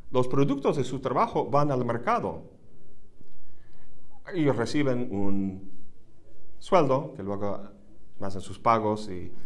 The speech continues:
las men-, las mensualidades y hipoteca, renta, etcétera, etcétera,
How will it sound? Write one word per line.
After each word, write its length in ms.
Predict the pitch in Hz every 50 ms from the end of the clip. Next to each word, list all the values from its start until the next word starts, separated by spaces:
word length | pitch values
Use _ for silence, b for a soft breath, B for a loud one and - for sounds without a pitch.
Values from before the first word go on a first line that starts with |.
| b b b b b b b b b b -
las 140 | - 92 90
men-, 180 | 90 92 92
las 100 | 92 92
mensualidades 840 | 92 90 90 - 101 92 92 92 95 110 113 113 110 104 104 104 - 101
y 300 | 95 92 92 92 95 95 - - b b b b b b
hipoteca, 880 | - 98 95 98 98 95 117 123 117 - - 110 104 101 101 101 95 95
renta, 320 | 98 104 117 117 113 104 104
etcétera, 360 | 98 - 110 104 - 104 98
etcétera, 460 | 95 - 147 135 139 127 120 151 185